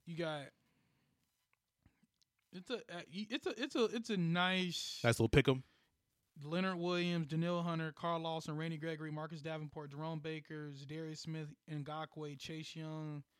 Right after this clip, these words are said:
Speaker 1: Leonard Floyd,
Speaker 2: Ooh, wow.
Speaker 1: Josh Allen, the Jacksonville
Speaker 2: Yeah.
Speaker 1: Jaguars guy. Um, uh, it's, it's, it's some, there are some options. There, there, there are some, like I said, Brian Burns. Like, there, there are some, you can,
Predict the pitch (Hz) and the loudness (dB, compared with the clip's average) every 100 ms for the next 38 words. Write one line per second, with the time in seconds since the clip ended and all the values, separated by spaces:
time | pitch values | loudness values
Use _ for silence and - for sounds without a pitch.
0 | _ _ _ - 165 156 - 156 160 160 | _ _ _ -6 -4 -4 -8 -4 -2 0
1 | 160 151 147 - 262 - 98 170 190 185 | -2 -4 -2 4 4 6 4 6 6 4
2 | 165 180 160 151 139 180 180 160 165 110 | 2 2 -2 -6 -4 -4 -4 -6 0 8
3 | 139 220 151 80 - 151 147 139 135 _ | 10 10 10 8 2 -6 -6 -8 -12 _
4 | _ _ _ _ 156 156 147 143 143 139 | _ _ _ _ -6 -2 -2 -4 -6 -10
5 | 143 139 _ _ _ _ _ _ _ _ | -12 -14 _ _ _ _ _ _ _ _
6 | 147 139 135 165 175 175 190 220 247 381 | -12 -12 -8 -8 -8 -8 -6 -4 -2 0
7 | 392 339 285 - _ _ _ - 202 277 | 0 0 -2 -4 _ _ _ -2 2 4
8 | 294 240 247 226 - 139 - - - _ | 4 6 6 6 0 -8 -12 -20 -20 _
9 | _ _ 185 196 175 202 180 196 208 208 | _ _ -4 -2 0 -2 0 0 0 -2
10 | 190 170 170 165 139 156 175 175 160 175 | -4 -4 -4 -6 -4 0 0 0 0 0
11 | 170 151 127 - - _ - 151 135 180 | 2 0 -4 -10 -20 _ -8 -6 -2 -2
12 | 165 190 220 226 220 208 202 185 _ _ | 0 2 2 0 -2 -2 -2 -6 _ _
13 | _ _ _ _ 175 220 202 | _ _ _ _ -8 -2 -2